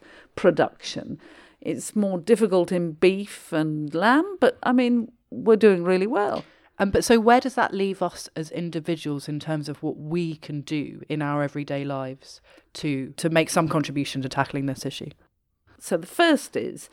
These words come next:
Speaker 1: not taking antibiotics if we don't need them, and that's about
Speaker 2: Mm.
Speaker 1: the conversation with the doctor, the nurse, the pharmacist, and listening to them. And most upper respiratory tract infections are viral and they don't need antibiotics, you know, so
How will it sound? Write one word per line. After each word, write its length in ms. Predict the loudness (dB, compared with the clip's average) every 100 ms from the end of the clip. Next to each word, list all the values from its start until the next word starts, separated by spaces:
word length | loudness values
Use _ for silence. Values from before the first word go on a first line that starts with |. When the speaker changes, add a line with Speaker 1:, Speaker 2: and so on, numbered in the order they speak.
| -2
Speaker 1:
not 300 | 2 2 0
taking 320 | -4 -2 0
antibiotics 640 | 0 0 0 0 -6 -16
if 20 | -10
we 120 | -4
don't 260 | -2 -2 -2
need 240 | -2 -2
them, 140 | -4
and 80 | -2
that's 160 | -2 -4
about 160 | -6 -6
Speaker 2:
Mm. 40 |
Speaker 1:
the 60 | -6
conversation 600 | -6 -6 -4 -6 -6 -10
with 140 | -10
the 100 | -10
doctor, 500 | -6 -2 -2 -4 -12
the 140 | -6 -4
nurse, 420 | -2 -2 -6 -10
the 80 | -14
pharmacist, 840 | -8 -4 -4 -4 -6 -8 -8 -12 _ _ _ -6
and 220 | -2 0
listening 400 | -2 -2 -2 -2
to 140 | -4
them. 240 | -4 -2 -2
And 240 | -4 -6 -10
most 520 | -6 -4 -4 -8 -18 -18
upper 260 | -12 -4 0
respiratory 720 | 0 -2 0 2 2 0 -6
tract 300 | -4 -4 -4
infections 720 | -8 -6 -6 -6 -8 -6 -8 -10 _ _
are 100 | -8
viral 640 | -2 2 4 4 4 4 4
and 120 | 2
they 80 | 2
don't 280 | 4 4 4
need 220 | 0 2
antibiotics, 1000 | 0 0 2 4 2 -2 -8 -10 -16 -18
you 100 | -14
know, 80 | -12
so 260 | -12 -10